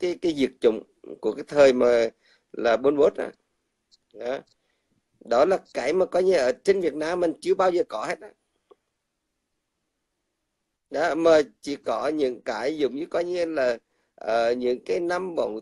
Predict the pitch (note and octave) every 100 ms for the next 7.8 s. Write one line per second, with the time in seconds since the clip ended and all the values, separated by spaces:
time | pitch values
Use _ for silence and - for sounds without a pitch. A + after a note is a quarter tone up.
0 | - D#3+ F3+ F3+ F3 C#3+ A#2+ D3+ D#3+ D3
1 | D3 A#2+ - A2 B2 C3 D3+ D#3+ D#3+ -
2 | E3 D#3+ D#3+ D#3 D#3+ D#3+ - E3 D3+ D3
3 | A#2+ C#3+ D#3 D3+ D3+ D3+ D#3 D#3+ D3+ C#3
4 | C3+ D3 D#3+ D3+ C#3 F2+ A2+ A2+ - D#3+
5 | - A#2+ A2+ D#3 _ _ _ - - A#2+
6 | B2 B2+ A#2 F#2+ B2 - D3 D#3 F3+ _
7 | _ _ _ _ _ - B2+ B2+